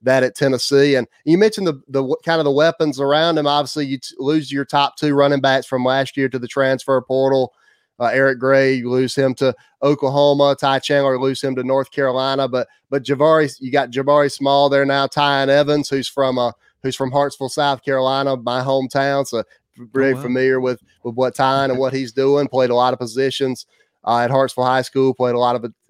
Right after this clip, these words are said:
Speaker 1: played a lot of positions, uh, in community college as well. But who are, and then Cedric Tillman, uh, wide receiver, is a guy that, that's gotten some buzz so far, uh, in camp.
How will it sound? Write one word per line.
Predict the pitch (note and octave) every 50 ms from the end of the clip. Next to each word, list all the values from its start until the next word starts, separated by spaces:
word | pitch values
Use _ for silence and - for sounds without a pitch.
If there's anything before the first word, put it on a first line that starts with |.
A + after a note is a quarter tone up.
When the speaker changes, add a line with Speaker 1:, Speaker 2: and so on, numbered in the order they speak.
| - _ _ _ -
Speaker 1:
played | A#2+ A#2+ A#2+
a | B2
lot | A#2+ A#2+ B2 B2
of | A#2+
positions, | - A#2+ G#2+ B2+ C3 B2+ A#2 - B2+ B2 A#2+ - - _ _ _ _ _ _ - -
uh, | A2 A2+ A2+
in | A#2+ A#2+
community | - - B2 B2 B2 A#2+ A#2+
college | - C3 A#2+ A#2+ B2 A#2+ A2 G#2+
as | A2 G#2 -
well. | B2 B2+ C3 C3+ C3+ C3+ C3
But | A#2 A2+ A#2+ A2+ - _ _ _ _ _ - C3+
who | D#3 A#3 B3
are, | A3+ G3 -
and | C#3+ C3 C3 A#2 -
then | - C#3 C3
Cedric | - - D3+ D3 C#3+ C#3 C3 A#2
Tillman, | - D3 D3 D3+ D3 D3 D3 C#3 C3 _ _ _ _ _ -
uh, | A2+ A#2+ B2
wide | B2 C3 C3+ C#3 C#3 B2+
receiver, | A#2+ - - C#3+ D3 D3 C3+
is | C#3 B2+
a | C3
guy | A#2+ C3 C3 C3+ B2+
that, | B2+ B2+ B2 G#2 A2+ A#2+
that's | B2 B2 A#2+ G#2+ - B2
gotten | B2+ C3 B2+ - B2+ B2
some | - - B2+ B2
buzz | A#2+ C3 C3 C3+ C3+ C3 -
so | - C#3 C3 B2+
far, | - - C3+ C3+ C3+ C3+ C3 B2 - _ _ _ _
uh, | - A2+ A2+ A2
in | B2+ C3 B2+
camp. | - - C#3+ C#3 C#3 C#3 C3+ C3+